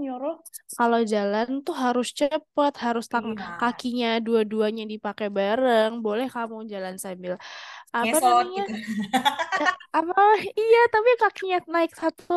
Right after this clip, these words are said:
Speaker 1: apa sambil engklek kayak gitu.
Speaker 2: <laughs> Pincang dong, nggak ya, nggak ya. Kok, kok, kok, kok, eh.
Speaker 1: <laughs>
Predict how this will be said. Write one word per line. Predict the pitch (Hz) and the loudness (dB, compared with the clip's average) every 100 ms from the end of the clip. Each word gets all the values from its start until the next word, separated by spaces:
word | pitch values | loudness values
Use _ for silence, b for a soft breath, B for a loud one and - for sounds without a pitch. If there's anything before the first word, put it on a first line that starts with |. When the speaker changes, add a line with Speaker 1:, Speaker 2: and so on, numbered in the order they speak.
| 330 | 4
Speaker 1:
apa | 320 330 | 4 2
sambil | 302 262 240 - | 0 -2 -2 -2
engklek | 311 330 294 311 311 _ - | -4 -4 -10 -8 -8 _ -8
kayak | 262 254 254 | -6 -6 -8
gitu. | 269 294 294 | -8 -8 -6
Speaker 2:
<laughs> | 226 - _ - - 392 | -8 -10 _ -20 -12 -4
Pincang | 381 339 330 277 262 | -4 2 2 2 -2
dong, | 226 233 | -2 -2
nggak | 262 240 | 0 0
ya, | 214 | 0
nggak | 220 214 | -2 -4
ya. | 214 | -4
Kok, | - 220 226 | -8 -10 -6
kok, | 349 - | -6 0
kok, | 233 - | 0 0
kok, | 320 - 196 | -4 -2 -4
eh. | 196 196 226 226 208 262 | -2 -2 -2 -2 -4 -6
Speaker 1:
<laughs> | 240 226 | -8 -10